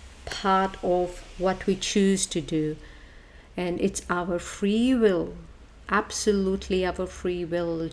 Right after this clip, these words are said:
to listen to it or ignore it. The, the only thing is that it continues rattling our life. It continues obstructing and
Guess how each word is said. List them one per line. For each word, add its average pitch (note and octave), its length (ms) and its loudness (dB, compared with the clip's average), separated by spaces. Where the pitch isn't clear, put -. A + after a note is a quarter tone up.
to E3+ 160 -6
listen E3 640 2
to A#3 160 4
it A3+ 300 4
or F3 520 2
ignore D#3+ 680 -2
it. - 260 -12
The, E3+ 340 4
the - 200 -6
only C4+ 320 8
thing A3+ 340 4
is E3+ 220 0
that F3 360 -4
it - 280 -4
continues G3+ 1300 2
rattling F3 680 0
our E3 180 0
life. D#3+ 540 -2
It - 260 -6
continues F3 1200 2
obstructing F3 1120 -2
and E3 400 -4